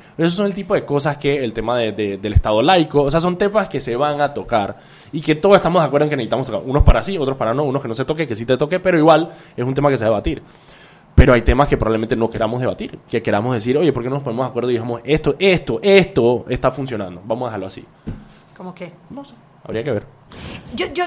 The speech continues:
Speaker 2: yo, yo coincido contigo. Yo creo que nos hemos enfocado mucho en la
Speaker 1: El tema del
Speaker 2: forma.
Speaker 1: dólar, por ejemplo, de la
Speaker 2: En
Speaker 1: moneda
Speaker 2: la
Speaker 1: nacional,
Speaker 2: forma.
Speaker 1: de la moneda nacional.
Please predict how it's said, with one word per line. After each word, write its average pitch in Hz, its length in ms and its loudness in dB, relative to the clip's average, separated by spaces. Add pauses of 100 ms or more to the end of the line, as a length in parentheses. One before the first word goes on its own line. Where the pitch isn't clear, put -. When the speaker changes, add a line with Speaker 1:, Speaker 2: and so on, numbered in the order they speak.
(100)
Speaker 2:
yo, 330 100 -4 (120)
yo 302 180 -4
coincido 294 460 -4
contigo. 160 400 -12 (180)
Yo 254 460 -4
creo 262 280 0
que 247 360 0
nos 233 140 -4
hemos 247 340 -6
enfocado 220 440 -4
mucho 240 260 -8
en 240 60 -6
la 214 60 -4
Speaker 1:
El 120 140 0
tema 127 200 6
del - 80 8
Speaker 2:
forma. 123 140 6
Speaker 1:
dólar, 113 240 6
por 101 100 -4
ejemplo, 107 280 -6 (720)
de 110 100 0
la 104 40 0
Speaker 2:
En - 60 0
Speaker 1:
moneda 107 160 2
Speaker 2:
la 113 80 4
Speaker 1:
nacional, 220 320 6
Speaker 2:
forma. 202 160 0
Speaker 1:
de 117 80 4
la 113 60 4
moneda 117 260 4
nacional. 104 460 0